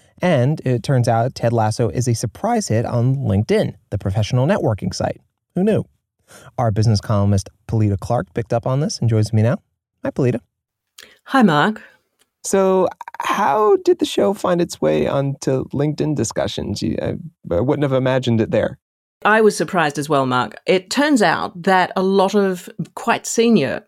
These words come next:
Speaker 2: managers and executives have been so inspired by what is basically a,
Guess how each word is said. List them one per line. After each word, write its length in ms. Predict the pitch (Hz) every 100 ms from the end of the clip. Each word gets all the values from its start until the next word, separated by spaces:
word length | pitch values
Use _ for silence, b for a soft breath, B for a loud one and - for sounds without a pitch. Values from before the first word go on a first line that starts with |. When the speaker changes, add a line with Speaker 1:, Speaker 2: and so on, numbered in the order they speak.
| -
Speaker 2:
managers 460 | 165 143 143 143
and 80 | 135
executives 680 | 127 - - - - 139 -
have 360 | 180 170 156 -
been 160 | 208 202
so 240 | - 240
inspired 880 | 233 220 - 196 190 214 131 80 -
by 220 | - 170
what 220 | 170 196 185
is 100 | 165
basically 840 | 156 170 175 - 170 147 147 - -
a, 280 | 160 156